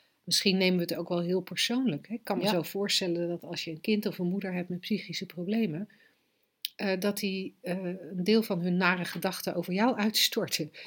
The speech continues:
Speaker 1: "Ik haat je, mam!"
Speaker 2: Ja.
Speaker 1: Of "Jij hebt mijn leven verpest, kind.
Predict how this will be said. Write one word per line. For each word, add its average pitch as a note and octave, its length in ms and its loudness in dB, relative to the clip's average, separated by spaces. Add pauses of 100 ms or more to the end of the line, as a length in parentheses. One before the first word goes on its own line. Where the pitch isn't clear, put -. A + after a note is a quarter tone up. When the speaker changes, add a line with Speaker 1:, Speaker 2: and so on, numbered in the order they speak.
Speaker 1:
"Ik - 160 10
haat - 420 10
je, F4 120 12
mam!" C#4+ 540 12
Speaker 2:
Ja. G#3 460 6 (280)
Speaker 1:
Of G#3+ 220 6
"Jij D4+ 400 12
hebt D4 120 12
mijn C4+ 180 10
leven C#4 260 12
verpest, - 460 6
kind. C#4 500 8